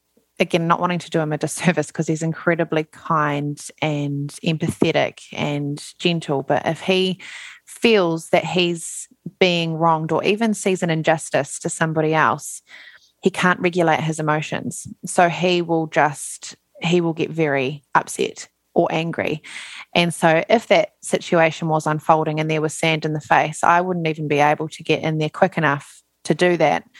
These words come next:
before he was exploding back at this other child. Um,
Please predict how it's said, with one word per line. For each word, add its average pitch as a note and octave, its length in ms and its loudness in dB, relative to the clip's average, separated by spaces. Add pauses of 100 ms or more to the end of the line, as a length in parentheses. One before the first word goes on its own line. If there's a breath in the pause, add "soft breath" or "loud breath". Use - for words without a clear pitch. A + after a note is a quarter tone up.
(260 loud breath)
before D#3+ 300 0
he D#3 120 2
was D3+ 180 -2
exploding D3+ 500 0
back C#3+ 200 -4
at - 80 -4
this - 140 -2
other A#2+ 180 4
child. - 420 -2 (640 loud breath)
Um, D3+ 500 2